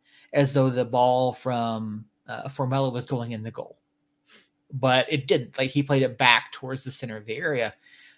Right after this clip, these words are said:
uh, where Rodriguez was able to pick up. No one reacted to Rodriguez.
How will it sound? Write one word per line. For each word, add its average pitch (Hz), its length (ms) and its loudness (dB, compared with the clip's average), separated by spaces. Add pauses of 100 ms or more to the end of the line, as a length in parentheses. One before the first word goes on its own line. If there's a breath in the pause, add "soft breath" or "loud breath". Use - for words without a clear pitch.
(100)
uh, 110 480 0
where 127 180 -2
Rodriguez 120 580 -2
was 120 120 -10
able 110 140 -4
to - 40 -20
pick 123 160 -8
up. 117 100 -6
No 143 260 6
one 240 160 8
reacted 175 340 2
to 151 100 -6
Rodriguez. 127 580 0